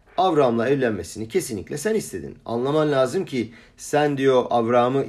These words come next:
e, Agar'la evlenmesine ikna ettiğine göre bu başarılı olabilirdi. O zaman ne istiyorsun? Olmasa mıydı başarı? Agar'ı Avram'a getirme fikri senindi. Avram karısıyla, karısı Sara'ya böyle bir şey yapması aklından bile geçmişti,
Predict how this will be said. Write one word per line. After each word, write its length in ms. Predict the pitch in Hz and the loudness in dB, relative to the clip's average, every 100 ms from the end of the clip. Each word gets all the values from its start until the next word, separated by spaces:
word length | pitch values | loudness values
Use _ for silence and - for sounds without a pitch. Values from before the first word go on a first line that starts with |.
| 117 117 - | -4 -4 0
e, 420 | 110 101 - - | 2 2 -2 -6
Agar'la 420 | 104 107 151 170 | -6 2 4 6
evlenmesine 580 | 143 131 123 113 113 113 | 4 4 0 -2 -4 -4
ikna 260 | 110 131 123 | -4 -2 -2
ettiğine 300 | - 131 147 | -2 -2 0
göre 260 | 110 95 | 0 0
bu 100 | 135 | 0
başarılı 400 | 151 - 101 98 | 0 0 -4 -2
olabilirdi. 580 | 165 208 226 262 254 127 - _ _ _ _ _ | 2 2 0 -4 -4 -4 -6 _ _ _ _ _
O 80 | 117 | -2
zaman 280 | 127 139 143 | -2 0 2
ne 100 | 170 | 2
istiyorsun? 500 | 185 160 131 - 127 _ _ - | 2 0 -4 -4 -16 _ _ 2
Olmasa 400 | 143 214 226 214 | 6 8 8 6
mıydı 260 | 170 123 104 | 4 2 0
başarı? 360 | 95 92 78 - _ - _ 131 | -2 -4 -8 -14 _ -20 _ -2
Agar'ı 420 | 131 147 165 156 | 4 6 8 6
Avram'a 460 | 135 131 139 151 | 4 2 2 4
getirme 400 | 143 139 151 151 | 2 0 2 2
fikri 280 | 143 107 110 | 0 -4 -8
senindi. 560 | 151 247 262 151 90 - _ _ - - _ 120 | 0 0 2 0 -2 -6 _ _ -20 -20 _ 0
Avram 460 | 143 160 196 214 | 2 6 6 4
karısıyla, 800 | 208 202 175 - 208 196 165 - | 4 4 4 2 0 6 6 4
karısı 340 | - 156 156 - | 2 2 2 -2
Sara'ya 420 | 180 170 160 131 | 0 2 2 4
böyle 220 | 202 185 | 6 6
bir 40 | |
şey 180 | 156 165 | 4 2
yapması 440 | 160 160 170 175 117 | 2 0 -6 -4 -6
aklından 600 | 143 185 202 220 240 233 | -6 -8 0 2 2 6
bile 160 | 196 | 6
geçmişti, 600 | 143 - 107 98 - 87 | 6 2 -2 -8 -10 -12